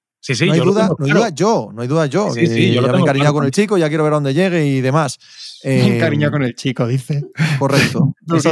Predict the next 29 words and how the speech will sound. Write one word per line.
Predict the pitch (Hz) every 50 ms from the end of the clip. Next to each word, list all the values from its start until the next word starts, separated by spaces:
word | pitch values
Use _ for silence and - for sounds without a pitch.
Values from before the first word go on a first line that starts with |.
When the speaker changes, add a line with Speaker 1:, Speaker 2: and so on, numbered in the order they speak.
| 156 151
Speaker 3:
Durísimo, | 139 131
Speaker 2:
palabra. | 123 117 117 - 139 113 123 131
Speaker 3:
¿ves? | - 156 - _ _ - -
Speaker 2:
Eso | 143 170 -
sí, | 156 143 143 98 - - _ _ _ _ -
lo | 139 120
que | -
ha | 143 143
demostrado | 143 147 139 131 - 151 151 143
en | 135
la | 127 123
liga, | 147 185 220 226 - - 160
un | - - 117
buen | 117 123 120
año | 127 139 147 170 170
y | 156
otro | 147 175
que | 165 160
no | 135
ha | 127
jugado, | - 104 123 147 - 180
no | 135
ha | 123
demostrado | 123 127 127 - 143 127
nada, | 135 190 - - - -
es | -
la | 113 120
realidad. | 117 113 110 110 110 - - - _ _ - - - - - _
Eh, | 175 151 151 147 143 139 135 135 131 127 127 123 117 123